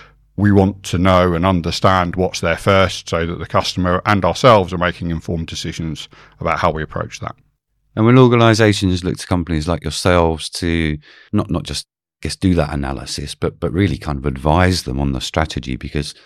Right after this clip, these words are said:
Speaker 2: an organization might take a decision, for example, uh, "We're moving to cloud," and then need to kind of work back from that to establish actually what's required, so almost back to that kind of audit position. Or do they start with the audit,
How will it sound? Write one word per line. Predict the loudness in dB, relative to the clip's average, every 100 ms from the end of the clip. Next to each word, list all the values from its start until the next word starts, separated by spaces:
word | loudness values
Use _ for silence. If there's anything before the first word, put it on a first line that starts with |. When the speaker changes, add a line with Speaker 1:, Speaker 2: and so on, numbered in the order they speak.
| _
Speaker 2:
an | 2
organization | 2 4 2 0 -2 -2
might | -2 -4
take | -6 -10
a | -10
decision, | -8 -6 -4 -6 -8
for | -8 -8
example, | -6 -8 -8 -12 -12 _
uh, | -16 -2
"We're | 4
moving | 6 6 4 -2
to | -4
cloud," | -6 -4 -6 -10 -20 _ _ -4
and | 0
then | 2 2
need | 2 -2
to |
kind | -4 -4
of | -2
work | 0 -2 0
back | -2 -2 -4
from | -8 -6
that | -4 -4 -6
to | -8
establish | -4 -2 -2 -2 -8
actually | -8 -10 -8 -8 -8 _ _ _ _
what's | -8 -6
required, | -10 -4 0 0 -2
so | -4
almost | -2 -2 -6 -10
back | -10 -10
to | -14
that | -14 -14
kind | -10 -8
of | -4
audit | -2 -4 -6
position. | -8 -8 -8 -10 -12
Or | -4 0
do | 4
they | 4
start | 4 6 6 4
with | 0
the | 0
audit, | 2 2 0